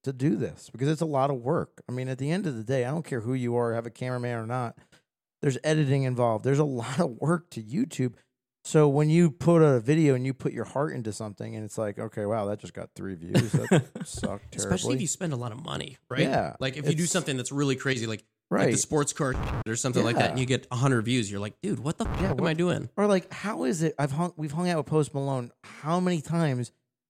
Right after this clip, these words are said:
Speaker 1: And you look at
Speaker 3: Drop
Speaker 1: every
Speaker 3: that
Speaker 1: other
Speaker 3: big little comment there
Speaker 2: Yeah,
Speaker 3: again.
Speaker 2: yeah,
Speaker 3: Yeah.
Speaker 2: seriously.
Speaker 3: How many times we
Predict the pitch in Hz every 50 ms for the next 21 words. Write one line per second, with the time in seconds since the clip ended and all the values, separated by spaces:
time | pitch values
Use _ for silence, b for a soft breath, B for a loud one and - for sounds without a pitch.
0 | _ _ - 165 160 165 190 220 262 247 - - 180 175 - - 165 180 175 170
1 | 202 175 185 185 180 156 160 160 160 151 139 - - 123 127 127 120 120 - 135
2 | 120 117 117 113 110 - 113 131 131 127 120 113 117 113 117 120 120 135 127 -
3 | - 120 110 233 240 233 - - 233 214 208 190 190 170 170